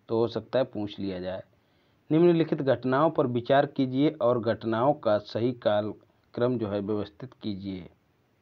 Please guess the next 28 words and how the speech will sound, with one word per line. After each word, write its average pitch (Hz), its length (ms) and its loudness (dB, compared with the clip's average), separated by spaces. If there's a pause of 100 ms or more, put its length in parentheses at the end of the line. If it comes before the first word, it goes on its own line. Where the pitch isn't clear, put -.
(520)
तो 110 60 -8
सीधे 113 560 -2 (100)
व्याख्या 113 420 0
पर 120 200 0
चलते 120 420 -2
हैं। 123 200 -2
गांधी 113 320 0
इरविन 139 400 -2
समझौता 131 640 -2 (120)
पाँच 110 300 -4
मार्च 117 320 -4
उन्नीस 117 380 -6
सौ 123 60 -4
इकतीस - 520 -8
को - 140 -4
हुआ, 131 300 0 (160)
भगत 110 340 -2
सिंह 147 220 0
को 143 120 -4
फांसी 135 500 -4 (520)
तेईस 156 320 2
मार्च 113 320 -2
उन्नीस 110 320 -4
सौ 110 80 -4
इकतीस 101 680 -8 (140)
और 104 400 -8
कराची 117 460 0
अधिवेशन 110 600 -2